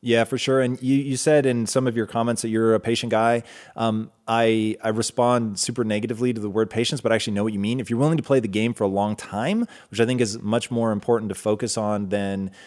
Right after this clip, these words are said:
being patient, I say don't be patient, but do play the long game. Um, so knowing that, yeah, they might not bite right away at the beginning, but that if you're focused on building that authentic, real relationship, and one thing you, you really should do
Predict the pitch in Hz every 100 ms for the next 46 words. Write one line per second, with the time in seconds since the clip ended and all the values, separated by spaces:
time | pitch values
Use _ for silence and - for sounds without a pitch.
0 | - 104 120 127 139 135 165 110 104 101
1 | 107 131 139 147 165 196 170 98 113 107
2 | 117 104 98 98 120 147 180 202 - -
3 | - - 107 104 107 - 123 110 107 107
4 | 107 117 143 165 143 123 113 107 101 -
5 | 143 208 117 113 123 127 123 107 95 110
6 | 113 - 107 107 110 107 107 104 101 98
7 | 98 101 107 104 101 98 104 85 _ 110
8 | - 110 98 - 113 113 110 101 107 107
9 | 107 101 95 98 95 107 104 101 107 104
10 | 98 98 101 107 107 98 110 151 220 190
11 | 127 - 104 92 113 131 113 - 98 98
12 | 95 92